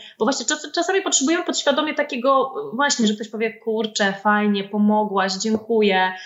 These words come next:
ale to jest miłe, nie?” Albo: „Robisz fajną robotę, dzięki”, tak? Tak, coś takiego, nie? Nie wiem, że to musi być za każdym razem ktoś musi mi dziękować,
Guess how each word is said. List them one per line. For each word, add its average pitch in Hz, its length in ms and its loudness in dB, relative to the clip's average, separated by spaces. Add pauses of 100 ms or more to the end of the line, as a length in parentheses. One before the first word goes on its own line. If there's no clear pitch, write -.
(200)
ale 214 180 4
to 220 120 -2
jest 220 260 -6
miłe, 214 400 4
nie?” 202 200 0
Albo: 214 360 -2
„Robisz 220 260 -4
fajną 226 320 0
robotę, 208 560 0
dzięki”, 196 480 0
tak? 208 300 0
Tak, - 180 -12
coś 320 140 -6
takiego, 285 360 0
nie? 220 140 0
Nie 311 60 -4
wiem, 339 80 -2
że 320 100 -6
to 302 120 -10
musi 269 200 -4
być 214 100 -4
za 208 100 2
każdym 202 280 0
razem 208 200 0
ktoś 214 180 -4
musi 214 200 0
mi 220 80 4
dziękować, 254 460 4